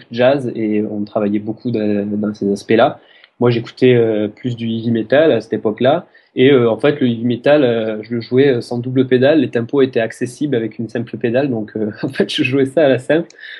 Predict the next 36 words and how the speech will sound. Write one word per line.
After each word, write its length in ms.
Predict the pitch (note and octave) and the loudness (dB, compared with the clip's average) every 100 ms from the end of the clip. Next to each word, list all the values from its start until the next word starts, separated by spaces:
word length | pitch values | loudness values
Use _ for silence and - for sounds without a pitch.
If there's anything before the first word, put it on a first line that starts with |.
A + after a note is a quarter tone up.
| - - _ | -20 -20 _
Et 40 | C3+ | 2
en 80 | C3 | 4
gros, 220 | C3 E3+ | 6 6
euh, 160 | C#3 | 6
voilà 200 | B2+ C#3+ | 4 2
comment 240 | D3 C3+ B2+ | 0 -4 -4
ça, 400 | C3 B2 A#2 A#2 | -4 -4 -2 -4
comment 200 | - C3+ | -4 -4
ça 140 | C3 B2 | -4 -4
se 80 | |
passait. 560 | - B2+ - C#3+ E3 - _ _ - | -2 -4 -2 0 0 -2 _ _ -12
Et 80 | A2+ | -8
j'ai 140 | A2 | -8
dû 180 | A2 C#3 | 0 2
acheter, 440 | C3 C3 D3 D3 | 2 0 0 2
euh, 360 | B2+ A#2 A2 A2+ C3 _ _ _ _ - | 4 2 -2 -6 -12 _ _ _ _ -6
euh, 280 | A#2+ A#2 A#2 | -4 -4 -6
une 200 | - A#2+ | -4 -2
double 320 | B2 C3+ C3 | 0 2 2
pédale, 460 | C3 C3+ C3 D3 D#3 | 2 0 4 4 4
en 160 | A#2 A#2 | 2 0
gros, 220 | D3+ G#3+ | 2 4
à 40 | |
la 80 | B2+ | 2
fin 140 | - | 0
de 80 | G3+ | -2
mes 140 | F3+ C3 | -2 -4
cours, 420 | - E3 C3+ A#2+ | 0 0 0 -6
je 80 | - | -16
crois, 260 | - B2+ C3 | -2 0 0
quelque 140 | B2+ | -4
chose 120 | - | -10
comme 180 | - A2+ | -8 -6
ça. 220 | - B2+ | 0 0
Donc, 260 | A#2+ G#2 - | -2 -6 -6
euh, 160 | G#2 | -6